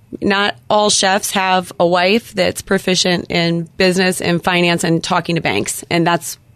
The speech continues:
my past life. Um, so that piece of it was easy for him, but I was able to handle that. And so,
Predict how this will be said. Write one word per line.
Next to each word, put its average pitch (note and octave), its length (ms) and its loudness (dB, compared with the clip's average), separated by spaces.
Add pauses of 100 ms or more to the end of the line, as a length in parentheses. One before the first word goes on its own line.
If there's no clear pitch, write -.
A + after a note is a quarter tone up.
my F3+ 180 0
past F3 300 -4
life. F#3 400 -2 (400)
Um, E3+ 400 0
so E3+ 400 2
that F#3 280 -2
piece G3 300 -2
of A3 80 0
it A#3 260 0 (380)
was F#3+ 240 2
easy F3 540 0 (300)
for E3+ 340 2 (760)
him, F3 380 2 (1300)
but F#3+ 120 0
I G3 120 2
was G3+ 140 2
able F#3+ 240 2
to F3 80 0
handle F3+ 400 2
that. D#3 340 -2
And E3+ 220 0
so, E3 340 0